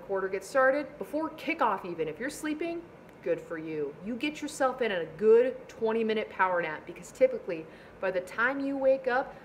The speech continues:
somebody's screaming about something because Lawrence Phillips, Philip Rodriguez, Jeremiah Jackson, whatever his name is, is usually running for a touchdown. And that's the point that you can get up, get excited for the Huskers,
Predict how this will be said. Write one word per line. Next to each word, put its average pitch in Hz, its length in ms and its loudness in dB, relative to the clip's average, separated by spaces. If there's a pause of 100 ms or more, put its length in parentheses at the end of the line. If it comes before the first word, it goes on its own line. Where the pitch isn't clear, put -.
(140)
somebody's 294 480 0
screaming 269 380 0
about 202 240 2
something 196 580 -2
because 170 360 -4 (100)
Lawrence 220 340 -2 (120)
Phillips, 226 540 2 (500)
Philip 247 280 6
Rodriguez, 208 880 2 (680)
Jeremiah 220 520 4
Jackson, 214 760 2 (540)
whatever 226 440 4
his 220 160 0
name 214 240 2
is, 214 240 0
is 175 180 -12
usually 196 300 -6
running 190 260 -2
for 185 140 0
a 175 40 0
touchdown. 147 540 -6 (120)
And 147 100 -10
that's 180 220 -4
the 240 80 -6
point 214 280 -6
that 165 220 -16
you 202 60 -10
can 233 100 -4
get 240 160 2
up, 214 260 0 (380)
get 180 160 4
excited 240 480 0
for 262 100 -2
the 262 100 -2
Huskers, 214 600 -4